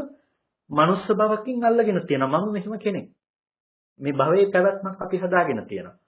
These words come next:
තිරසංගත මට්ටමකින් ස්කන්ධ ටික එයා අල්ලගෙන ඉන්නවා. ඒ මට්ටමින් අල්ලගෙන ඉන්නවා. එතකොට ඒ ඒ තැන අපි ඒ ඒ ස්කන්ධ ටික අල්ලගන්න එක තමයි කරන්නේ. ඒ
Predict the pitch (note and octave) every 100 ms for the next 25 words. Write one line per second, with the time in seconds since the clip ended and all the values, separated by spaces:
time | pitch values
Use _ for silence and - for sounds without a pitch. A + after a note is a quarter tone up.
0 | _ _ _ _ _ - D#3 E3+ F#3 F#3
1 | F#3 F#3 F#3 G#3 G#3 G#3 F#3+ F3 - F#3
2 | F#3+ G3+ G#3+ G3 G3+ G#3 G#3 F3 A2 F2+
3 | E2+ - _ _ G#3 A#3 D#3+ - G#2+ G2+
4 | F2+ F2+ F2 D#2 D#2+ - _ _ _ _
5 | _ _ _ _ G2+ A#2+ A#2 B2+ - C3+
6 | C#3 D3 D#3 E3+ E3+ F3+ G3 F#3+ G3 F#3+
7 | E3+ E3+ F#3 F3+ - - D#3+ F3 F3 F#3
8 | D3 D#3 E3+ E3+ F3 F3+ F3 G3 D4 -
9 | _ _ _ _ _ _ _ A3 A3+ F#3+
10 | C#3+ E3